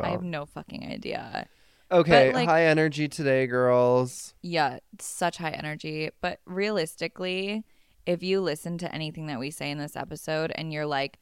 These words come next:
Speaker 1: "Oh, they're being serious," or if you're like, "Oh,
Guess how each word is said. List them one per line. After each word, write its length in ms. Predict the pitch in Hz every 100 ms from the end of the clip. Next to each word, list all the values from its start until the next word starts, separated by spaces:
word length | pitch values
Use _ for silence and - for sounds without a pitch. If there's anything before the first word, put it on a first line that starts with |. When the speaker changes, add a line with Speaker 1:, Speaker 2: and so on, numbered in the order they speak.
| _ _ _
Speaker 1:
"Oh, 120 | 185
they're 180 | 180 160
being 260 | 160 151 156
serious," 840 | - 196 185 127 76 - - - _
or 180 | - 170
if 120 | 170
you're 140 | 180 175
like, 380 | 165 156 151 - _ _ _ _ -
"Oh, 380 | 214 180 160